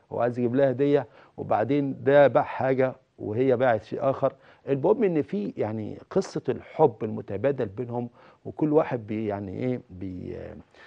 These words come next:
بيغطي الطرف للآخر، يعني عشان الأمور والحياة تمشي. إن ربنا سبحانه وتعالى لم يخلق الرجل ندا، المرأة ندا للرجل بنفس عقلية تفكيره، لو كده كانوا خل-، الحالة تستحيل،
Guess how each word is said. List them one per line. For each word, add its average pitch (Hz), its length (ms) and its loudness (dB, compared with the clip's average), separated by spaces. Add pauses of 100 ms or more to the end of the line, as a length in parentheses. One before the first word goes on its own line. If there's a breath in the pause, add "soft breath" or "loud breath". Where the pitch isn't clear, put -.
(260 loud breath)
بيغطي 113 500 0
الطرف 120 440 -2
للآخر، 95 460 -12 (100)
يعني - 300 -20 (180)
عشان 90 300 -12 (120)
الأمور 110 540 -4
والحياة 104 560 -4
تمشي. - 500 -14 (440 soft breath)
إن 101 80 -8
ربنا 110 400 2
سبحانه 143 420 -6
وتعالى 160 460 -4
لم 113 220 -2
يخلق 135 380 -4
الرجل 123 440 -4
ندا، 123 640 -2 (240)
المرأة 135 440 2
ندا 147 280 2
للرجل 104 420 -6 (160)
بنفس 143 320 -2
عقلية 160 240 2
تفكيره، 160 640 -2
لو 113 160 -2
كده 208 300 4
كانوا 135 240 0
خل-، 110 280 -8
الحالة 160 280 -2
تستحيل، - 580 -6